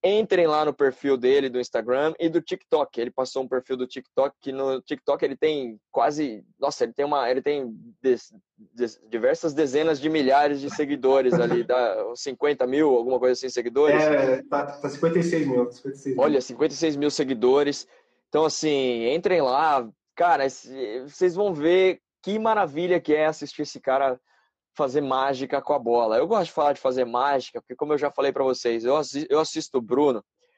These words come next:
Speaker 1: eu não consigo entender como que a bola fica parada no ar tanto tempo, ou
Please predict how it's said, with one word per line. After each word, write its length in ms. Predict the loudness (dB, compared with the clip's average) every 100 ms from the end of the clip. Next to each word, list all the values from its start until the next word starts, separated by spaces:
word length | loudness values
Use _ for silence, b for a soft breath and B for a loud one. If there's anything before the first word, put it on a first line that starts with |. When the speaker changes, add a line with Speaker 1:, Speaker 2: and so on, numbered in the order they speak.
| _ _
Speaker 1:
eu 80 | -2
não 80 | 0
consigo 300 | 0 0 0
entender 460 | 2 2 2 2 2
como 260 | 0 0
que 80 | 0
a 60 | 0
bola 280 | 2 2
fica 160 | 0 -4
parada 400 | 0 2 4 2
no 160 | 2 2
ar 240 | 2 0
tanto 300 | -2 -6 -6
tempo, 460 | -4 -4 -4 -8 -10 0
ou 380 | 4 6 4